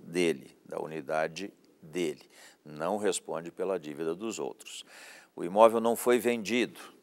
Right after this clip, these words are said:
né? Por qualquer razão, ainda está na posse da construtora. Quem responde pelo condomínio é a construtora. Não é os, não são aqueles mutuários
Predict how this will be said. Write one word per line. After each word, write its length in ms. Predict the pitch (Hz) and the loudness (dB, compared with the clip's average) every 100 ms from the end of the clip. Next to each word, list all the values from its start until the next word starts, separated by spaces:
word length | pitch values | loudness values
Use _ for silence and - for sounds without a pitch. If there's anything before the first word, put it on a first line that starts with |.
| - | -14
né? 320 | - 87 131 127 | -2 2 2 -2
Por 140 | - - | -14 -10
qualquer 340 | 76 90 82 | -8 -2 0
razão, 400 | 85 78 92 98 | 0 0 -2 -2
ainda 260 | 92 98 98 | -2 0 0
está 320 | - 98 92 | 2 4 4
na 140 | 90 | 4
posse 400 | - 90 87 - | 2 2 2 0
da 100 | 85 | -8
construtora. 720 | 80 90 87 92 - 92 - - - - - - | -8 -10 -12 -12 -4 -2 -2 -6 -20 -20 -20 -10
Quem 180 | 78 73 | -8 -6
responde 540 | 78 76 - 85 92 | -6 -6 -2 -2 -2
pelo 220 | 92 85 | -4 -4
condomínio 540 | - 82 76 69 71 76 | -4 -6 -6 -8 -8 -6
é 40 | |
a 80 | 85 | -4
construtora. 720 | - 87 - 123 - 76 - _ _ _ _ _ _ _ _ _ _ _ _ - | -4 -8 -6 -8 -4 -6 -6 _ _ _ _ _ _ _ _ _ _ _ _ -18
Não 520 | 80 73 71 78 85 | -16 -10 -10 -8 -6
é 100 | 73 | -2
os, 420 | 76 90 - - - | -2 -4 -12 -16 -10
não 180 | 80 80 | -10 -8
são 380 | - 82 95 | -8 -8 -6
aqueles 280 | 90 87 82 | -8 -8 -8
mutuários 680 | 82 82 - 73 78 82 - | -10 -12 -4 -2 -2 -4 -10